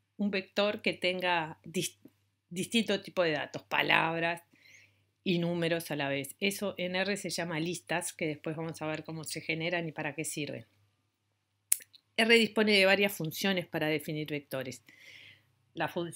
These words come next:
la primera que vamos a ver, que se llama C, es la función más común. Después hay otras dos funciones que se llaman rep y SEC,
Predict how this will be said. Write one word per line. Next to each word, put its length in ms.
la 120
primera 300
que 60
vamos 320
a 80
ver, 360
que 140
se 80
llama 320
C, 440
es 120
la 80
función 340
más 140
común. 540
Después 360
hay 140
otras 220
dos 160
funciones 400
que 80
se 60
llaman 340
rep 360
y 100
SEC, 340